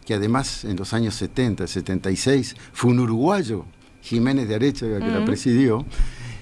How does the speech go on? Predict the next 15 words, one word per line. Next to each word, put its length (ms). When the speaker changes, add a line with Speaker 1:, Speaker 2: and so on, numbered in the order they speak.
Speaker 1:
eh, 80
fue 240
creada 340
en 60
el 100
cuarenta 320
y 60
cinco, 300
es 40
parte 360
del 180
sistema 400
de 60
Naciones 420
Unidas, 580